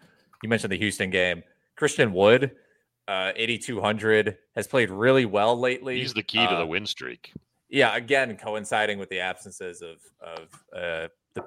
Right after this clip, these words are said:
Speaker 1: the two backcourt guys. Um, there was one game where he only played nine minutes. I think he got hurt. But if you take that one away, like, over his past, uh, over his past six games besides that, it's forty-six fantasy points, forty,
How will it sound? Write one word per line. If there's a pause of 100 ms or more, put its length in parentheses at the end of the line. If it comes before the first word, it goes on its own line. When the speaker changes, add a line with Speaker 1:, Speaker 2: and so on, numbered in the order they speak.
(160)
Speaker 1:
the
two
backcourt
guys. (480)
Um,
there
was
one
game
where
he
only
played
nine
minutes.
I
think
he
got
hurt. (220)
But
if
you
take
that
one
away, (360)
like,
over
his
past, (760)
uh,
over
his
past
six
games
besides
that, (340)
it's
forty-six
fantasy
points, (300)
forty,